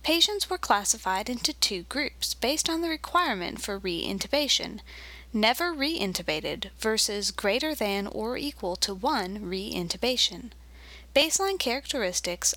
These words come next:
I C U and hospital stay, hospital mortality, and inpatient costs were compared between patients successfully extubated and those with reintubation outside the operating room. Reasons,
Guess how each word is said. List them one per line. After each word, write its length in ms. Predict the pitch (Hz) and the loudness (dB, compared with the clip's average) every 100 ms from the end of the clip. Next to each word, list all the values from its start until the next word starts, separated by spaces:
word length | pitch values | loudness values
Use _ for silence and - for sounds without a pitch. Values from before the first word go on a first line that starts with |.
| 214 | 2
I 160 | 214 | 2
C 240 | 247 - 311 202 | 2 2 0 -4
U 80 | 175 | -4
and 120 | 180 | -2
hospital 520 | 190 175 - - 185 | 0 0 -2 -4 -2
stay, 480 | 185 - 175 170 - - - - | 2 2 0 -4 -8 -10 -14 -8
hospital 440 | - 240 - 214 196 | 2 4 4 2 2
mortality, 840 | 185 185 - 254 285 202 185 185 | 2 0 2 2 0 -2 -4 -2
and 340 | 285 294 269 - | 2 2 2 0
inpatient 640 | - 330 - 240 - 240 226 | 0 0 0 2 2 2 -6
costs 640 | - 311 - - - - - - | 0 0 0 0 2 0 -2 -4
were 100 | 294 | -2
compared 480 | 302 311 - 330 359 | 0 -2 0 -2 0
between 360 | 339 - 285 311 | -2 0 -2 0
patients 460 | 202 180 - 180 | -2 0 -2 0
successfully 680 | - - - 247 - 311 302 | 0 4 4 4 0 0 -2
extubated 800 | - - - 202 175 165 - - - - - - | 0 2 2 2 -2 -2 -2 -6 -8 -12 -12 -2
and 300 | 233 285 339 | 2 4 2
those 340 | 208 170 170 190 | 0 0 0 -2
with 220 | 202 190 | -4 -2
reintubation 840 | 208 247 294 269 - 175 - 175 - | -2 0 0 0 0 0 0 -2 -2
outside 540 | - - - 175 175 | -2 2 2 0 -4
the 120 | 220 - | -6 -4
operating 600 | 170 - 170 170 180 196 | -4 -4 -8 -6 -4 -2
room. 400 | 247 208 180 180 - - - - - - | -2 -2 -6 -10 -16 -16 -14 -16 -14 -6
Reasons, 760 | 214 226 240 330 349 349 - | 0 2 4 2 0 0 -2